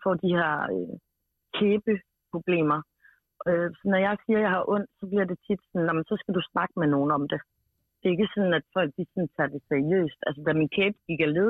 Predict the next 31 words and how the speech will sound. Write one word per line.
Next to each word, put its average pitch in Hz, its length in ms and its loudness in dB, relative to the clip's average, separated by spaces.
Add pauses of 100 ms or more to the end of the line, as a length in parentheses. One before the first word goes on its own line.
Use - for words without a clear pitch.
hele 175 120 -2
tiden, 151 220 -4
så - 140 -16
blev 165 160 -4
de 156 120 -4
ligesom 160 280 -4
nødt 226 140 0
til 185 120 -2
at - 80 -10
tage 156 160 -2
det 151 140 -12
seriøst 160 340 0
og - 100 -12
forholde 180 280 0
sig - 100 -18
til 175 120 -2
det. 160 100 0
Det 165 140 -4
gav 170 120 2 (100)
mig 147 80 0 (520)
en 160 140 4
halvanden, 160 380 0 (680)
øh, 156 260 2
centimeter 175 420 0 (420)
høj 185 140 2 (220)
bideskin, 196 560 0
jeg 165 60 0
skulle 160 260 -10
gå 185 80 2
med, 160 220 2
hvilket 170 200 0